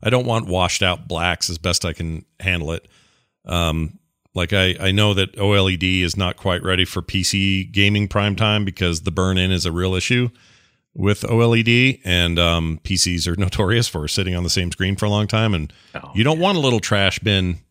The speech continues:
Speaker 1: just sitting up there forever permanently on your screen,
Speaker 2: Oh.
Speaker 1: uh, even when it's turned off. So, uh, I hope they get that technology better, because I can tell you from a T V standpoint, my O L E D T V,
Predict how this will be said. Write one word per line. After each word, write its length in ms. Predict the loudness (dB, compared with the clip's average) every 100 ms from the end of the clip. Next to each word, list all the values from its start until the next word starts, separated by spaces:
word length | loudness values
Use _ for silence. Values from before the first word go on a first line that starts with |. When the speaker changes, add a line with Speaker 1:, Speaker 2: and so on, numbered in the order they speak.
| -8
Speaker 1:
just 200 | -4 -4
sitting 220 | -4 -6
up 120 | -4
there 180 | -2 -2
forever 340 | -2 -2 -2
permanently 420 | -2 -2 -2 -4 -6
on 120 | -4
your 80 | -6
screen, 400 | -6 -4 -4 -6 _ -20 _ _ _ -2
Speaker 2:
Oh. 260 | -2 0
Speaker 1:
uh, 40 | -2
even 180 | -2 -2
when 100 | -2
it's 120 | -2
turned 240 | -4 -2
off. 200 | -2 -2
So, 400 | -2 0 0 -2 -4
uh, 400 | -2 0 0 -2 -4
I 60 | 0
hope 160 | 0 2
they 100 | 0
get 320 | 0 -4 -4
that 240 | -2 -2
technology 500 | -2 -2 0 0 0
better, 280 | 0 2 2
because 320 | 0 -2 -2
I 80 | -2
can 100 | -2
tell 160 | 0 0
you 80 | 0
from 320 | 0 -4 -6 -10 _ _ _
a 60 | -6
T 220 | -2 -2
V 320 | 0 0 -2 -8
standpoint, 600 | -4 0 0 0 0 0
my 180 | -2 -2
O 180 | 0 0
L 160 | 2 0
E 80 | 0
D 160 | 2 2
T 200 | 0 0
V, 360 | 2 0 -2